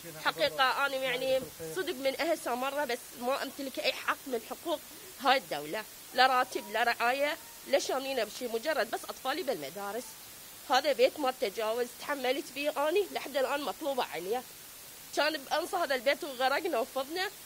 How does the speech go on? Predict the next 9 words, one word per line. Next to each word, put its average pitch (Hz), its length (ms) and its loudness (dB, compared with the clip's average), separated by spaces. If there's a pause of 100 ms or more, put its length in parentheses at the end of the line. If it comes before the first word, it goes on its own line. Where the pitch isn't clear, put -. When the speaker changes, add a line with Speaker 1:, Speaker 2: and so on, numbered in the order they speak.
(260)
Speaker 2:
فاضطرينا 277 580 4
نعمره. 202 440 -4 (460)
لحد 330 260 -2
الآن 277 220 4
الله 294 240 0
وكيلك 359 360 2
مطلوبة 247 380 -2 (100)
عليه. 180 260 -4 (440)
زين، 285 200 -4